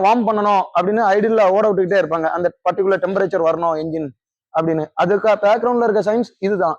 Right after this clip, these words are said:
எல்லாரும் சொல்லுவாங்க லூப்ரிகேஷன் கரெக்டா கிடைக்கும், ஆயில் வந்து நல்லா இலக்கமாயிரும் மெல்ட் ஆகி, அதனால லூப்ரிகேட் ஆகும் என்ஜின் அப்படின்னு. அது போக வார்ம் பண்ணதுனால இந்த வால்வு இருக்குது இல்லையா, இது வந்து ஒரு செவன்டி எயிட் டிகிரி செல்சியஸ்ல ஓப்பன் ஆக ஆரம்பிக்கும்.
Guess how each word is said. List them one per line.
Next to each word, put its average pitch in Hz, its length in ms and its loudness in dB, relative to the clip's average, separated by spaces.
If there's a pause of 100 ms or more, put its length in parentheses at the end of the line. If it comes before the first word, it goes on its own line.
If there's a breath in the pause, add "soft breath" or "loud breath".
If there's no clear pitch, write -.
(120)
எல்லாரும் 214 240 0
சொல்லுவாங்க 208 320 0
லூப்ரிகேஷன் 214 480 0
கரெக்டா 185 360 -2
கிடைக்கும், 170 360 -2 (560)
ஆயில் 233 200 4
வந்து 226 200 0
நல்லா 208 220 2
இலக்கமாயிரும் 185 600 -2
மெல்ட் 180 260 -2
ஆகி, 165 240 0 (640)
அதனால 220 340 2 (100)
லூப்ரிகேட் 214 400 2
ஆகும் 185 220 0
என்ஜின் 175 260 -2
அப்படின்னு. 147 260 -6 (280)
அது 185 100 0 (120)
போக 240 240 2 (480)
வார்ம் 233 240 2
பண்ணதுனால 226 460 0 (300)
இந்த 233 120 0 (120)
வால்வு 247 280 4
இருக்குது 180 240 0
இல்லையா, 180 260 2
இது 180 120 0
வந்து 226 160 0
ஒரு 180 120 -10
செவன்டி 226 240 0
எயிட் 190 140 -2
டிகிரி 220 220 -2
செல்சியஸ்ல 196 440 -2
ஓப்பன் 196 180 -4
ஆக 180 120 0
ஆரம்பிக்கும். 165 360 -4